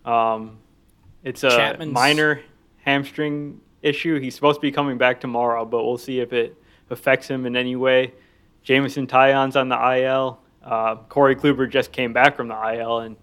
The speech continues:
Speaker 1: he hasn't looked so great. So they have a lot of problems with their pitching.
Speaker 2: They
Speaker 1: And
Speaker 2: did
Speaker 1: then
Speaker 2: have a really nice start from Luis Gil in his, uh, his debut, though. So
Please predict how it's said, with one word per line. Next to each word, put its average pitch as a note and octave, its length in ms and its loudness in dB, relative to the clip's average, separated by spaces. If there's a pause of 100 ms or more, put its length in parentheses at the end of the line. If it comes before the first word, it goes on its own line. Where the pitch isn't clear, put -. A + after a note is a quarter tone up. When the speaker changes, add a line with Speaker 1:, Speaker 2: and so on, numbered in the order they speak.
(140)
Speaker 1:
he C3+ 140 -4
hasn't A#2+ 320 0
looked A#2+ 240 -2
so A#2 200 -4
great. A#2+ 420 0
So A2+ 320 -8 (300)
they C#3 100 2
have C3 220 6 (140)
a A#2 60 -10
lot A#2+ 240 4
of A#2+ 140 -4
problems A#2+ 340 0
with G#2+ 100 -14
their A2+ 120 -8
pitching. A#2+ 540 -8 (540)
Speaker 2:
They D#3+ 80 -4
Speaker 1:
And E3 80 0
Speaker 2:
did G3+ 160 0
Speaker 1:
then A3+ 60 -4
Speaker 2:
have A#3 120 -4
a G3 40 -2
really E3+ 340 -2
nice D3+ 220 -4
start D3 320 -6
from C3+ 220 -4
Luis C#3+ 300 -4
Gil C3 340 -4
in B2 80 -8
his, B2 280 -10
uh, A2 220 -6
his B2 220 -10
debut, A#2+ 360 -8
though. A2 300 -12 (120)
So A#2 460 -10